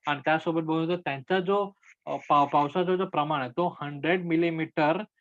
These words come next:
or हंड्रेड मिलीलिटर, सॉरी, हंड्रेड मिलीलिटर आपण बघू शकतो per hour येतो. म्हणजे बघा, की खूप जास्त प्रमाणाचा हा पाऊस आहे, हा per hour येत असतो आणि त्याच्यापेक्षा जास्त सुद्धा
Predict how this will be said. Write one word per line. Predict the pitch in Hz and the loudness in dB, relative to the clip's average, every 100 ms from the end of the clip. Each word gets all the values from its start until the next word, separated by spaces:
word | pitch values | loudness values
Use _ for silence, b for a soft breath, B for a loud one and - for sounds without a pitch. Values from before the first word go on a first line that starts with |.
| _ _ - | _ _ -6
or | 139 | -6
हंड्रेड | 139 147 139 165 185 | -2 -4 -2 -2 0
मिलीलिटर, | 156 160 156 143 135 | 0 0 -2 -2 -6
सॉरी, | 131 120 | -6 -6
हंड्रेड | 120 131 156 180 | -8 -4 -2 -2
मिलीलिटर | 139 147 170 143 - 143 202 B B _ - | -2 0 0 -2 0 -2 -2 B B _ -6
आपण | 131 160 | -4 -4
बघू | 147 139 | -4 -6
शकतो | 147 156 - 180 180 _ | -6 -8 -4 -4 -4 _
per | 147 156 | 2 2
hour | 160 139 135 143 185 - _ _ | 0 -2 -2 0 0 -6 _ _
येतो. | 127 123 - 143 127 | -6 -6 -4 -6 -6
म्हणजे | 123 139 | -8 -6
बघा, | 143 135 | -2 -2
की | 127 131 123 | -2 -12 -4
खूप | 156 156 135 | -2 -2 -2
जास्त | 139 - - | -4 -4 -6
प्रमाणाचा | 160 143 - 139 143 143 - | -4 -6 -8 -8 -6 -8 -4
हा | 151 143 | -4 0
पाऊस | 135 131 131 | 0 0 -2
आहे, | 180 196 b _ | -2 -4 b _
हा | 143 - | -6 -2
per | 143 151 135 | -2 0 -2
hour | 156 | -2
येत | 143 139 | -4 -6
असतो | 143 165 | -6 -6
आणि | 160 | -6
त्याच्यापेक्षा | 143 151 143 165 | -6 -6 -4 0
जास्त | 143 127 160 | 0 -2 -6
सुद्धा | 156 139 175 | -8 2 2